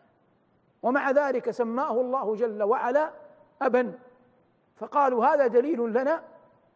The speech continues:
على أن آزر ليس أبيه لنسبه". لكن يشكل على هذا حديث آخر ورد يوم القيامة، أخبر النبي صلى الله عليه وسلم عنه أنه يرد يوم القيامة، وأن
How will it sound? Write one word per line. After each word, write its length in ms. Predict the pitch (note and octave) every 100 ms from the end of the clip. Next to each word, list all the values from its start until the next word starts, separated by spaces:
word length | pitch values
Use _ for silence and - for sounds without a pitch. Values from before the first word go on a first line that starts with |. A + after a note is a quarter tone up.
| _
على 260 | E3+ A#3+ C4
أن 500 | B3 B3 A3+ A#3+ C4 - _ _ _ _ _ _ _ _ _ _ _ _ _
آزر 480 | A3+ C4+ A3 C#4+ C#4
ليس 320 | B3+ E4 -
أبيه 600 | A#3 G#3+ G3 A#3+ G3+ B3+ - _ _ _ _ _ _ _
لنسبه". 500 | G3+ A3+ - - _ _ _ _ _ -
لكن 360 | - - F4 G4+
يشكل 280 | C5 - C#4+
على 220 | G3+ G#3+
هذا 400 | F#3+ F3+ D3 F3+ - _ _ _ _ _
حديث 420 | A#3 D4 G4+ C4 C4+ C#4
آخر 340 | C4 - A#3+
ورد 280 | C#4 A#3 F#3+ - - _ _ _ _ _ _ _
يوم 260 | A3 C4 A3+
القيامة، 600 | G3+ G#3 A3 C4 D4+ F#4 - - _
أخبر 240 | - A3 A3+
النبي 200 | A3 G3
صلى 120 | G3+
الله 100 | A3+
عليه 100 | G#3
وسلم 80 | G3+
عنه 200 | G3 G3
أنه 220 | G3 F#3+
يرد 280 | B3+ G3 F#3
يوم 200 | G3+ F#3
القيامة، 500 | F3+ F#3 B3+ D4 B3+
وأن 400 | B3 A3+ G#3